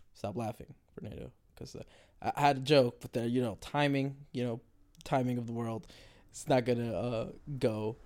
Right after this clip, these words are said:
over well. Not about that particular situation, but, you know, something personal happen-, happening to me, because I feel like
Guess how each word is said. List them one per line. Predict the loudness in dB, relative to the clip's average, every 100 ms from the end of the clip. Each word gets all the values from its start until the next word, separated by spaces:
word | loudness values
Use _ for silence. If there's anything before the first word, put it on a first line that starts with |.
| -20 -20 -18 2
over | 4 4 2
well. | -2 -2 -4 -6 0
Not | 4 6
about | 4 2
that | 0 -2
particular | -4 -4 -4
situation, | -8 -8 -6 -6 0
but, | 0 0 2
you | 4
know, |
something | 6 6 4
personal | 4 2 4 4
happen-, | 4 2 0 0
happening | 0 0 -2
to | 0
me, | 0 0
because | -4 -4
I | -4
feel | 0 0 4
like | 4 2